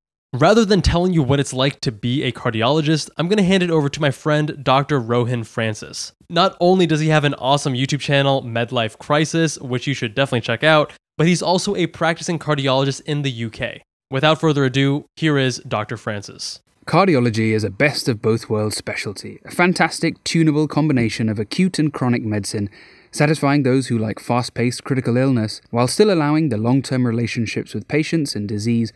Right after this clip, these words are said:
Speaker 2: that make medicine so rewarding. It also combines the best of medicine and surgery, multi-system disease processes and diagnostic challenges, alongside increasingly complex and essentially surgical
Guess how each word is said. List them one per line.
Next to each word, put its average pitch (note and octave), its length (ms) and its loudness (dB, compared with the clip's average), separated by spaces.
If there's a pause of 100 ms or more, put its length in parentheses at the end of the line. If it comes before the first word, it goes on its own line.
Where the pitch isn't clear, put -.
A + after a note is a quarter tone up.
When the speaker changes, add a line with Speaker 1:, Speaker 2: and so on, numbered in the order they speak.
Speaker 2:
that A#2+ 100 -2
make G#2+ 180 0
medicine A2 420 -2
so G#2+ 200 -6
rewarding. G2 640 -2 (320)
It F3+ 100 2
also A#3+ 260 4
combines D3 520 2
the A2+ 80 0
best B2 360 -2
of A2 100 0
medicine G#2 380 -2
and G2+ 180 -4
surgery, G2 580 -10
multi-system C#3+ 680 0
disease B2+ 440 0
processes B2+ 720 -2
and A2+ 160 -2
diagnostic A#2 560 -2
challenges, C#3 560 0 (280)
alongside D3+ 480 2
increasingly F3+ 680 0
complex A#2+ 520 -2 (120)
and A2 120 0
essentially A2+ 460 -2
surgical D#3+ 640 -2